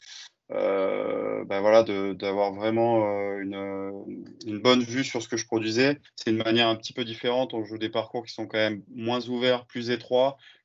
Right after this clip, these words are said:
plus courts. Donc finalement, le driving est pas forcément une, euh, une vraie force à avoir sur le Challenge Tour. Euh, en tout cas sur les parcours qu'on joue en Europe. Et du coup, euh,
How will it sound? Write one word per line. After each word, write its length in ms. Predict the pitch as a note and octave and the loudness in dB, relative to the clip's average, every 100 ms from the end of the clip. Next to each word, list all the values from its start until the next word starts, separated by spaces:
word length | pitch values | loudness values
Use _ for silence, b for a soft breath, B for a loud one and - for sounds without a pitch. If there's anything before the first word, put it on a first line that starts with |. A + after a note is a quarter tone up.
| _ | _
plus 160 | C#3+ | -2
courts. 400 | C#3+ D3+ D#3+ D#3+ - B B B - | -2 0 0 0 -6 B B B -8
Donc 100 | A2 | -6
finalement, 380 | - B2 C#3 C#3+ | 0 2 4 4
le 120 | B2 | 4
driving 480 | A2 A#2 B2 C#3 B2 | 4 2 2 0 -2
est 60 | |
pas 140 | A2+ C3 | -2 -4
forcément 500 | - B2 B2+ C3 B2+ | -6 -10 -6 -4 -4
une, 140 | A2+ | -4
euh, 420 | G#2+ G#2 G#2 G2+ G2+ G2+ G2+ - _ - | -4 -2 -2 -4 -6 -12 -14 -18 _ -14
une 140 | A2 | -12
vraie 180 | G#2 A#2 | -2 -2
force 320 | A#2+ C3+ - | 0 -2 0
à 80 | A#2 | 0
avoir 240 | A2+ B2 B2 | 2 2 -2
sur 140 | A2 | -8
le 60 | G2+ | -8
Challenge 360 | - G#2 - | -6 -6 -6
Tour. 240 | C3+ C#3+ - b b b _ | -4 -4 -6 b b b _
Euh, 100 | G2 | 0
en 100 | G2+ | 0
tout 80 | G2+ | 0
cas 100 | - | -2
sur 160 | A#2+ G#2+ | -2 0
les 80 | G2+ | 0
parcours 380 | G#2+ - A#2 | 0 0 -4
qu'on 140 | A2+ A2 | -4 -6
joue 120 | G#2+ | -4
en 80 | G#2+ | -2
Europe. 320 | G#2+ A#2+ C3+ - | 0 2 0 -2
Et 220 | A2+ G2 | -6 -6
du 160 | G2 G2+ | -6 -12
coup, 320 | - C3+ C3 | -6 -2 2
euh, 140 | G2+ | 2